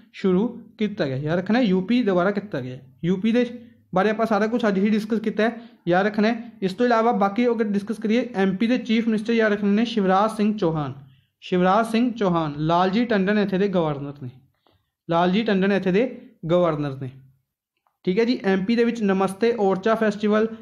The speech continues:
ਤਾਨਸੇਨ ਸਮਾਰੋਹ, ਇਹ ਸਾਰੇ ਯਾਦ ਰੱਖਣੇ ਨੇ। ਕਿੱਥੇ ਹੈਲਡ ਕੀਤੇ ਗਏ ਸੀ? ਐਮ ਪੀ ਦੇ ਵਿੱਚ। ਨਰਮਦਾ ਮਹੋਤਸਵ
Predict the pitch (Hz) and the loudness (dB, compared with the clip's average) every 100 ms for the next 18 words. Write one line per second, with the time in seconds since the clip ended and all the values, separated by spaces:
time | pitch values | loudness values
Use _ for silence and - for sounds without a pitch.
0 | - 180 180 190 196 226 220 202 185 196 | -6 0 2 2 2 0 2 2 2 2
1 | 208 208 - - 185 190 208 214 208 208 | 2 -2 -10 -10 -2 0 2 2 0 0
2 | 208 220 226 220 214 214 208 202 208 202 | 0 2 -2 0 2 2 0 0 0 2
3 | 202 269 190 180 180 190 165 139 135 175 | 0 -2 0 0 0 0 0 -2 -4 0
4 | 180 185 190 214 208 202 196 - 202 | 2 2 2 2 2 2 0 0 0